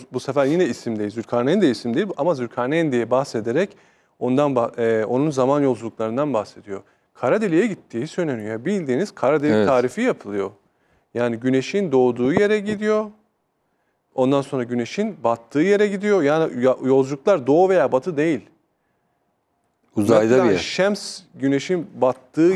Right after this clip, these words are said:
Speaker 1: yer olarak <coughs> tarif ediyor. Yani ve oraya gittiği zaman güneşi Aynin Hamiye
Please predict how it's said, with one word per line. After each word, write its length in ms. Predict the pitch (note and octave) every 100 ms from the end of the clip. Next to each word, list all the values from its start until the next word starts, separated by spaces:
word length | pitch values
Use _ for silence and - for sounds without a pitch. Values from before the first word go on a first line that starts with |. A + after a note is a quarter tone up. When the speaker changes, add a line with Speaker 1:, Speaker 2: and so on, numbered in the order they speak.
| C#3
Speaker 1:
yer 140 | D#3
olarak 300 | G3+ E3+ A#2
<coughs> 120 | G#2+ A2
tarif 280 | A2+ G#2+
ediyor. 320 | A2 G2+ G#2+ - _ _ _ _ _ _ _
Yani 420 | A#2+ C3 C3+ C3+ C3+ _ _ _ _ _ _ _ _ _ - -
ve 160 | B2+ F#3+
oraya 380 | - C#3+ F3+ G#3
gittiği 400 | E3 - - B3
zaman 280 | A#3+ D#3+ A#2
güneşi 640 | C#3+ D#3 - A#3+ D4 C#4+ _ _ _ _
Aynin 360 | D3 G#3 G#3 F3
Hamiye 680 | C3 D3+ E3+ A#3 F#3 B2+